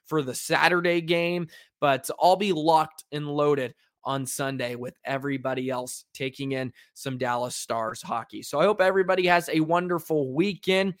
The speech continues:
enjoys the time with family, staying warm as well. I understand it's very cold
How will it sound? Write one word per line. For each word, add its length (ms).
enjoys 560
the 100
time 320
with 140
family, 440
staying 460
warm 340
as 240
well. 440
I 160
understand 500
it's 160
very 500
cold 500